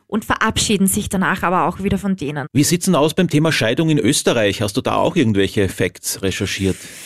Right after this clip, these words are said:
Speaker 1: Ja, zwischen den achtziger und neunziger Jahren waren's rund siebzehntausend Scheidungen pro Jahr. Es hat sich wieder herausgestellt, eigentlich war's damals schon ähnlich wie heute, damals siebzehntausend, heute zwischen fünfzehntausend und zwanzigtausend.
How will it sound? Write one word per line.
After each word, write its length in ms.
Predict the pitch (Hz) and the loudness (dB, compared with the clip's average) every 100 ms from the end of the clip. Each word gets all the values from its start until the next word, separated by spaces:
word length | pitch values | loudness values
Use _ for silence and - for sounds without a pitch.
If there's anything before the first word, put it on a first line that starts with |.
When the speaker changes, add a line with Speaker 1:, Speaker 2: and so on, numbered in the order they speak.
| - - - | -20 -20 -4
Speaker 1:
Ja, 500 | 202 208 233 294 359 370 - - | 0 2 4 2 2 0 -6 -6
zwischen 300 | - 294 311 | 0 2 2
den 120 | 277 | 2
achtziger 580 | 220 240 - 349 320 277 | 0 0 0 0 2 2
und 140 | 277 | 2
neunziger 400 | 247 285 330 294 | 2 2 2 2
Jahren 420 | 240 151 240 320 | 2 2 2 2
waren's 260 | 254 247 - | 0 0 -2
rund 160 | 254 | -2
siebzehntausend 880 | - - 233 - 247 214 214 208 214 | 0 0 -2 0 0 2 2 4 2
Scheidungen 460 | - 190 190 196 190 | 0 0 2 2 0
pro 140 | - | 0
Jahr. 320 | 196 190 - - - - 185 | 0 0 -2 -4 -10 -6 -2
Es 120 | - | 0
hat 120 | 196 | 0
sich 180 | 180 269 | 2 2
wieder 140 | 269 262 | 4 4
herausgestellt, 1000 | 233 180 180 220 254 - 233 233 370 - | 4 4 4 2 0 0 2 2 2 0
eigentlich 500 | 220 240 262 262 - | 2 2 0 -2 0
war's 220 | 214 - | -2 0
damals 480 | 190 214 339 370 - | 2 2 2 0 -2
schon 120 | 269 | -4
ähnlich 360 | 240 254 262 | -2 -2 0
wie 80 | 233 | 0
heute, 340 | 214 202 254 359 | 2 2 0 -2
damals 400 | 214 208 214 - | 0 0 -2 -4
siebzehntausend, 720 | 247 - 254 233 247 262 262 | -4 -6 -2 0 0 0 0
heute 300 | 202 247 - - | 2 2 -2 -4
zwischen 400 | - 254 - 254 | 0 2 2 -2
fünfzehntausend 880 | - 220 214 - 254 240 208 226 294 | 4 4 4 0 0 2 2 2 -2
und 100 | - | -2
zwanzigtausend. 800 | - 202 - - - - - | -2 -2 -8 -12 -14 -12 -12